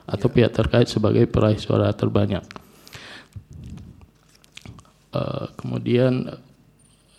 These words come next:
Speaker 1: lanjut, eh, poin sepuluh, Yang Mulia.
Speaker 2: Ya.
Speaker 1: Bahwa mengenai dalil pemohon pada halaman dua delapan lima huruf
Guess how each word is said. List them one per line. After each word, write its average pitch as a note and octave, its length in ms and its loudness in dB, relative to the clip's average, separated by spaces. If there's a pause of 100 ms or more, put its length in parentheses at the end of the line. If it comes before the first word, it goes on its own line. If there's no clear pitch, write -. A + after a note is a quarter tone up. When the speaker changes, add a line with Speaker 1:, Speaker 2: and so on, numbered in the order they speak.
Speaker 1:
lanjut, B2+ 840 4
eh, A2+ 320 0
poin A2+ 320 0
sepuluh, A#2 480 4
Yang G#2 160 6
Mulia. G2+ 200 0 (600)
Speaker 2:
Ya. - 320 -12
Speaker 1:
Bahwa D#3 340 8
mengenai D3 240 8
dalil C3+ 300 10
pemohon C3+ 640 6
pada A2+ 240 6
halaman A2+ 500 4
dua A#2+ 260 8
delapan A2+ 960 2
lima C3+ 560 6
huruf A#2 400 2